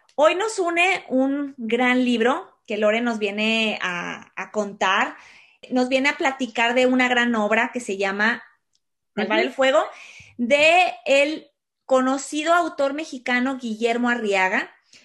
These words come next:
Speaker 1: Fue un libro recién publicado prácticamente, está por cumplir un año. Fue publicado en mayo del dos mil veinte. Según el periódico El Mundo, es uno de los treinta mejores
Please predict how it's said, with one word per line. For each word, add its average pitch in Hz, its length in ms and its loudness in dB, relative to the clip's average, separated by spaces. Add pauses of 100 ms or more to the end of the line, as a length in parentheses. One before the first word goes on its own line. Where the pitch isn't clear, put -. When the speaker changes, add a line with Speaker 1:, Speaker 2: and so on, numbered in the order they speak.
(180)
Speaker 1:
Fue 285 200 -2
un 311 220 -2
libro 302 440 0 (140)
recién 240 480 -2
publicado 247 540 -4
prácticamente, 240 680 -6
está 226 220 -10
por 247 140 -10
cumplir 214 340 -6
un 226 140 -2
año. 208 460 -4 (380)
Fue 262 180 0
publicado 277 440 -2
en 262 120 0
mayo 254 400 2
del 247 160 2
dos 208 220 -6
mil 214 220 -2
veinte. 214 640 -6 (260)
Según 285 460 0
el 370 120 0
periódico 294 560 0
El 254 140 2
Mundo, 240 640 -2 (420)
es 277 180 -2
uno 311 180 -6
de 311 100 0
los 254 240 -6
treinta 285 400 -4
mejores 262 920 -4